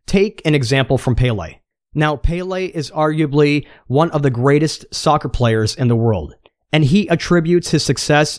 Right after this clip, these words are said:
to the practice of visualization. If creating a vision is imagining your future life outcome, then visualization is the active practice of rehearsing that story in your mind. That's why one hour before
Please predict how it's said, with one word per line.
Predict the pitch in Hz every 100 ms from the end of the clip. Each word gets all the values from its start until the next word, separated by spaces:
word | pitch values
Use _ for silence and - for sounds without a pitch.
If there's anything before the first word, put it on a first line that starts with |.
| -
to | -
the | 151
practice | - - 170 175 135 127 - -
of | 135 -
visualization. | 117 113 160 143 156 147 139 117 143 151 - 87 - - _ -
If | 160
creating | - 170 185 190 185 -
a | 123
vision | 131 147 151 156
is | 139 117 - _
imagining | 139 139 147 143 151 151
your | 135 123
future | 160 156 139
life | 120 110 135
outcome, | 135 - 139 131 127 - _
then | - 143 151 -
visualization | 120 147 151 170 151 110 123 135 170 180 -
is | 156 127
the | 147 143 -
active | 147 160 - 170
practice | - 147 - 165 -
of | 143
rehearsing | 143 123 190 185 156
that | 120
story | - - 123 117 113
in | 120
your | 113
mind. | 123 131 95 92 - _ _ -
That's | 185 -
why | 185 180
one | 139 127 170
hour | 147 147 151
before | 147 127 131